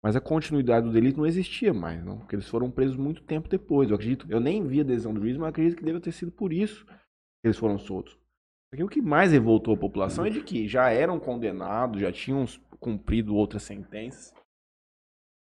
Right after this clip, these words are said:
e de que eram criminosos quanto mais, mas a gente não,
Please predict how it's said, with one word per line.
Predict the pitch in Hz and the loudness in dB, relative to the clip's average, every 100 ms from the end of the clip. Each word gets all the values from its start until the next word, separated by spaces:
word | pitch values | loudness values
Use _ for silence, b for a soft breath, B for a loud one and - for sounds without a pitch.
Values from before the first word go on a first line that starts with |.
| - | -8
e | 131 | -6
de | 143 151 | -6 -8
que | 185 | -2
eram | 180 226 | -2 0
criminosos | 240 240 247 247 | -2 -2 0 -2
quanto | - 254 339 | -2 -4 -2
mais, | 233 208 180 | 0 2 2
mas | 147 127 139 139 | 2 0 0 0
a | 147 | 0
gente | 208 220 | 0 -4
não, | 247 | -6